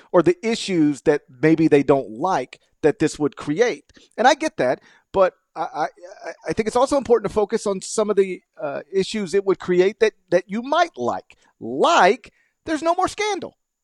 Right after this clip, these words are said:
Because if players, student athletes, are allowed to take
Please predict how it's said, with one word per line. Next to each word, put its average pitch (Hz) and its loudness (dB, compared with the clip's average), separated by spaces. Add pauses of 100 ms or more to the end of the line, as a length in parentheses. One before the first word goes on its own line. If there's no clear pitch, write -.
(360)
Because 247 -2 (100)
if 294 -8 (380)
players, 196 -6 (100)
student 269 -8
athletes, 165 -6
are 170 0
allowed 196 0
to 185 -8
take 247 -2